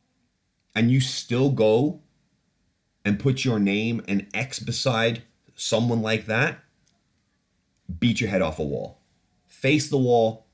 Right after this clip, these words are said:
and smash it repeatedly. We got nothing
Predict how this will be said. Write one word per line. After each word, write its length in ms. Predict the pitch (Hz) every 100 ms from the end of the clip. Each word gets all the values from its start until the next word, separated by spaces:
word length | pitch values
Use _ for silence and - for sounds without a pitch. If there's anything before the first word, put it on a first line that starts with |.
| _ _
and 100 | 92
smash 400 | - 110 101 -
it 80 | 90
repeatedly. 680 | 92 - 85 76 60 - - _ _ _ - - - - - - _ - - _ _ - - - - - - - - - - - - - - - - - - - - - - - - -
We 140 | 123
got 260 | 139 120 -
nothing 840 | 101 113 131 147 - 120 101 87